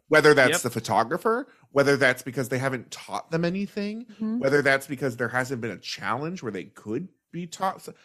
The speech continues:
Speaker 1: like, there are all these things that are failings that I don't think putting it on the women and being like, "Wow, you all suck."
Speaker 3: Oh, absolutely.
Speaker 1: Then we get some more A D R about the photographer because why? We just saw it.
Speaker 3: This is,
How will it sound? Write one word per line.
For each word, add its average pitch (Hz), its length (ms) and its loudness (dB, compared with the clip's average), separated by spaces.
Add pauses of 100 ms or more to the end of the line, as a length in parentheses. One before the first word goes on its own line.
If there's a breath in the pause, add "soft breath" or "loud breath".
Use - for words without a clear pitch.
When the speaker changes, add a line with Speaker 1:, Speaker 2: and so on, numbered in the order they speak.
(140 soft breath)
Speaker 1:
like, 170 180 2
there 190 140 4
are 214 140 2
all 165 240 -2
these 226 320 -8
things 151 380 -8
that 139 120 -2
are 113 180 0 (200)
failings 151 720 -2
that 147 280 2
I 147 100 2
don't 208 280 -4
think 147 220 -10
putting 143 220 -4
it 139 80 -6
on 123 160 -2
the 110 60 0
women 98 300 -4
and 107 80 -4
being 101 160 -8
like, 73 180 -14
"Wow, 110 180 2
you 135 260 2
all 202 160 6
suck." - 540 -6 (400)
Speaker 3:
Oh, 175 200 0 (180)
absolutely. 156 640 -6 (260)
Speaker 1:
Then 123 100 0
we 131 80 -2
get 139 180 2
some 156 200 -2
more 107 280 2
A 95 80 -2
D 90 140 -4
R 87 260 -2 (180 soft breath)
about - 180 -8
the - 80 -16
photographer 87 520 -4
because 110 440 -2 (180)
why? 101 580 4
We 110 140 -2
just 113 420 0
saw - 280 -2
it. - 80 -2
Speaker 3:
This 392 160 -2
is, 262 100 -4